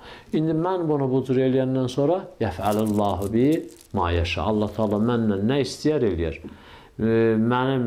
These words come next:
e, nə boynuma dünyada va-, e, vəzifə qoyar, axirətdə hansı yerə aparar, nə edər? Amma mən onu bilirəm ki,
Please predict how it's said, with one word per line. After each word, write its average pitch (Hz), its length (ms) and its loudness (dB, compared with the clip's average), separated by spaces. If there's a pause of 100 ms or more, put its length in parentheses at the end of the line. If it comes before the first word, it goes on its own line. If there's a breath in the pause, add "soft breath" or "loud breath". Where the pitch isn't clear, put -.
e, 101 160 2 (280)
nə 113 760 2
boynuma 107 480 2
dünyada 104 480 0
va-, 92 400 -2
e, 101 180 0
vəzifə 95 500 0
qoyar, 92 420 0 (160)
axirətdə 92 600 -2 (500 loud breath)
hansı 101 520 -2
yerə 98 320 0
aparar, 101 420 -2
nə 127 200 2
edər? 165 260 -2
Amma 117 320 0 (220 loud breath)
mən 135 280 -4
onu 123 300 0
bilirəm 120 380 0
ki, 170 180 -2